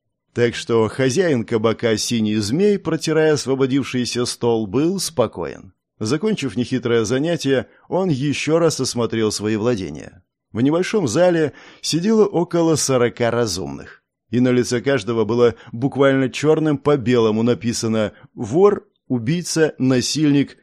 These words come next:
или, что еще хуже, «маг». Маги, служащие Хартии, это отдельный разговор.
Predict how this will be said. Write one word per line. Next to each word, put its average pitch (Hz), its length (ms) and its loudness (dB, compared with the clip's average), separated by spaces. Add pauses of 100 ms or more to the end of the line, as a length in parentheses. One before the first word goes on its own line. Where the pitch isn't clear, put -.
(220)
или, 208 240 2
что 180 180 0
еще 160 320 0
хуже, 131 560 0 (100)
«маг». 104 720 -4 (500)
Маги, 185 440 2
служащие 165 680 2
Хартии, 139 680 2
это 135 460 0
отдельный 110 840 0
разговор. 98 720 -4